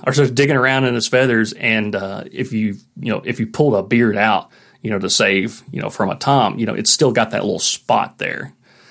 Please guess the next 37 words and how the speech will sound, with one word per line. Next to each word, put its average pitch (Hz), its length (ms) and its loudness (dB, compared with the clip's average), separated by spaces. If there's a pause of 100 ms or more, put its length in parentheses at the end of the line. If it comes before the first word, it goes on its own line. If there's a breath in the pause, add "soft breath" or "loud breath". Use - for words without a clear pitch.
(260 soft breath)
And 104 180 2
he 123 140 4
had 117 280 2
that 110 200 2
spot. - 560 -2
So - 140 0
I 120 120 2
don't 180 240 2
know 120 380 4
if - 360 -6 (200)
a - 80 -18
coyote 107 420 2
got 110 160 2
after 110 280 0
him, 104 100 -2
bobcat, 104 680 2 (200)
another 110 260 2
turkey, 120 500 0
I 127 180 2
don't 104 200 0
know 90 120 -4
what, 95 440 0
but - 160 -10
something 139 340 2
had 98 160 -6
pulled 107 220 2
that 101 140 2
joker's 98 380 -2
beard 98 300 0
out. 107 240 -6
But - 100 -8
he 113 80 -4
was - 140 -6
a - 120 -10 (140)
giant, 110 520 0
mean 104 520 2
tom. 104 480 -2